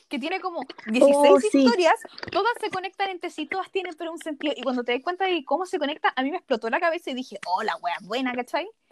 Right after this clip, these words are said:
Speaker 1: Pero tenía esto de que, puta, se conocen, pero tampoco se conocen tanto. Se conocían, pero se olvidaron como los Sims, weón, así como, puta, me... ¿te acordáis de quién soy o no?
Speaker 2: No,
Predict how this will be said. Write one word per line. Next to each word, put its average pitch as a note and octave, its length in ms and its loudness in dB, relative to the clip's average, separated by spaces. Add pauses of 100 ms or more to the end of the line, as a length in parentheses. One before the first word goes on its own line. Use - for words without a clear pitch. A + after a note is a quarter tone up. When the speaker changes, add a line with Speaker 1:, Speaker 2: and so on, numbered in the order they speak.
(480)
Speaker 1:
Pero C4+ 200 0
tenía D4 240 -2
esto F4+ 180 -4
de E4+ 140 0
que, D4 360 0 (400)
puta, C#4+ 440 -4 (720)
se B3+ 120 4
conocen, D4 500 0
pero D4+ 160 2
tampoco C4 320 -2
se F4 120 -6
conocen F4+ 380 -6
tanto. C4 460 -2 (480)
Se C4 100 -2
conocían, C4 460 0
pero F4 140 2
se D#4+ 100 -4
olvidaron C4 320 2
como C#4 220 0
los A#3 140 -2
Sims, D4 440 -4
weón, G3 400 -4
así A3 220 -8
como, A#3 320 -2
puta, C4 300 8
me... - 140 4
¿te - 220 0
acordáis B3 320 2
de A#4 80 0
quién B4 160 0
soy C5+ 300 2
o - 20 2
no? A#3 220 -8 (2500)
Speaker 2:
No, B3 260 4